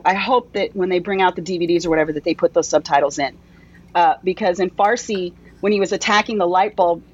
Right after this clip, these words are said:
the lamp, he's like, "What are you? What is this thing? And you are magic, da, da, da." And then when they're sitting side by side and doing their interview, he's basically calling,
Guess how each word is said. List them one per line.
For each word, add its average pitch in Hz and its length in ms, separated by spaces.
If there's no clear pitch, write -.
the 170 180
lamp, 190 260
he's 202 120
like, 175 160
"What 415 140
are 403 120
you? 330 160
What 233 240
is 262 80
this - 140
thing? 247 240
And 208 100
you 226 120
are 214 100
magic, 220 400
da, 233 80
da, 233 100
da." 233 320
And 202 160
then 196 260
when 202 120
they're 196 120
sitting 226 360
side 202 260
by 180 140
side 202 360
and 180 120
doing 175 240
their 165 100
interview, 175 600
he's 240 240
basically 247 680
calling, 202 840